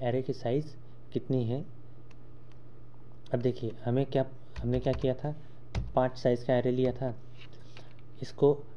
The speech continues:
run करने के बाद हमें पता चला कि नहीं, ये छः और सात लोग भी आ सकते हैं, ये जो है, ये और ये भी आ सकते हैं,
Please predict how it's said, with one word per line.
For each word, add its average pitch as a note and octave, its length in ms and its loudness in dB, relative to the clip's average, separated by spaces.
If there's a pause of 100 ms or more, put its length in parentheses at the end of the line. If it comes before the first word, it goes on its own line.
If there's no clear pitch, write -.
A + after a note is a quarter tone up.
(120)
run C3 200 8
करने C3 280 2
के B2+ 80 2
बाद B2 200 4
हमें B2 240 0
पता B2 200 0
चला B2 220 0
कि A#2+ 140 0
नहीं, B2 340 2
ये C#3 200 2 (380)
छः B2+ 200 4
और B2+ 120 4
सात A#2+ 340 0
लोग B2 160 4
भी A#2+ 160 0
आ B2 80 2
सकते A#2 340 -6
हैं, - 200 -6 (800)
ये A2+ 100 2
जो A#2 120 2
है, B2 320 -4 (1300)
ये B2 200 8
और B2+ 180 8
ये B2 180 6
भी B2 140 4
आ A2+ 80 4
सकते A2+ 320 -4
हैं, G2+ 120 -6